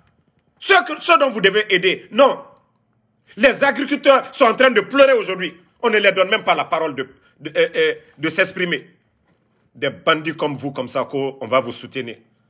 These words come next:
Et tu vois tout. <laughs> Et reg-, regardez Gomu encore. On dirait un cow-boy. Des vrais comédiens. Des vrais comédiens.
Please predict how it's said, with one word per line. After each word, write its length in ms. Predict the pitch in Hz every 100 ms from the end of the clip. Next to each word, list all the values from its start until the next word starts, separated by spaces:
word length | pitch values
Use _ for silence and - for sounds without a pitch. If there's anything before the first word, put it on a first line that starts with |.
| _ _ _ _ _ _ _ _ _ _ _ _
Et 140 | - 147
tu 100 | 143
vois 200 | 135 147
tout. 460 | - 175 170 - _ _ _ _ _ _ _ _ _ _ _ _ _ _ _ - 110
<laughs> 20 |
Et 1400 | 95 95 - 107 101 - 92 _ _ _ - - 123
reg-, 420 | 151 147 - 147 - - -
regardez 440 | 156 190 190 202
Gomu 300 | 160 156 160
encore. 440 | 147 127 131 117 -
On 80 | 175
dirait 220 | 185 208
un 100 | 196
cow-boy. 420 | 175 143 151 - - _ _ _ _ _ _ _ _ _ _ _ _ _ _ _
Des 140 | 277 262
vrais 320 | 180 311 -
comédiens. 480 | 233 190 151 202 156 - _ _ _ _ _ _ _ _ _ _ -
Des 200 | 202 214
vrais 320 | - 254 302 -
comédiens. 440 | 196 165 151